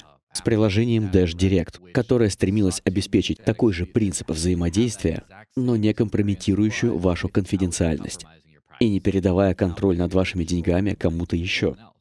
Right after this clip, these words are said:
Это ключевой принцип крипто. И они начали с программы использования подарочных карт для ста пятидесяти пяти тысяч торговцев, в который ты мог зайти в участвующий магазин и сказать: "Сколько это стоит?" "Пятьдесят пять", "Окей".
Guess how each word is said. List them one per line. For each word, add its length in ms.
Это 180
ключевой 420
принцип 460
крипто. 480
И 80
они 200
начали 380
с 80
программы 580
использования 580
подарочных 600
карт 340
для 280
ста 220
пятидесяти 540
пяти 300
тысяч 440
торговцев, 640
в 60
который 380
ты 100
мог 200
зайти 400
в 120
участвующий 760
магазин 520
и 60
сказать: 460
"Сколько 300
это 220
стоит?" 440
"Пятьдесят 440
пять", 240
"Окей". 420